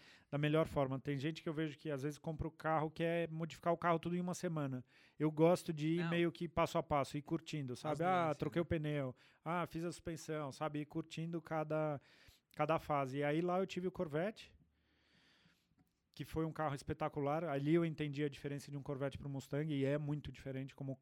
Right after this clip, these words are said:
Speaker 1: carro, como dinâmica, como desempenho,
Speaker 2: Ah, o
Speaker 1: assim,
Speaker 2: Corvette
Speaker 1: é
Speaker 2: é o
Speaker 1: uma
Speaker 2: Camaro,
Speaker 1: outra
Speaker 2: né? O Mustang é o Camaro, né? Ele,
Speaker 1: É,
Speaker 2: é,
Speaker 1: mas
Speaker 2: o,
Speaker 1: eu vou te
Speaker 2: o
Speaker 1: falar que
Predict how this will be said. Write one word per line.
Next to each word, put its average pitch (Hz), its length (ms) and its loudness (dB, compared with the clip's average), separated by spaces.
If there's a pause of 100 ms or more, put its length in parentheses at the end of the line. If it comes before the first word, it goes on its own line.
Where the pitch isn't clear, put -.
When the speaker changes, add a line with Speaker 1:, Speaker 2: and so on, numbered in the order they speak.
Speaker 1:
carro, 135 360 -2
como 139 200 -6
dinâmica, 131 600 -4
como 135 200 -6
desempenho, 131 600 -4
Speaker 2:
Ah, - 20 -4
o - 20 -6
Speaker 1:
assim, - 180 -10
Speaker 2:
Corvette 135 360 -2
Speaker 1:
é - 20 0
Speaker 2:
é 131 40 -2
o - 20 -4
Speaker 1:
uma 139 100 -2
Speaker 2:
Camaro, 139 160 4
Speaker 1:
outra 165 400 2
Speaker 2:
né? - 140 -8
O 156 180 -10
Mustang 165 360 -14
é 233 40 -8
o 226 40 -8
Camaro, 170 500 -8
né? 135 220 -14
Ele, 131 440 -14
Speaker 1:
É, 127 180 -4
Speaker 2:
é, 127 160 -4
Speaker 1:
mas 135 120 -2
Speaker 2:
o, - 20 4
Speaker 1:
eu 151 40 2
vou 170 100 4
te - 80 -6
Speaker 2:
o - 20 -14
Speaker 1:
falar 156 200 6
que 135 40 0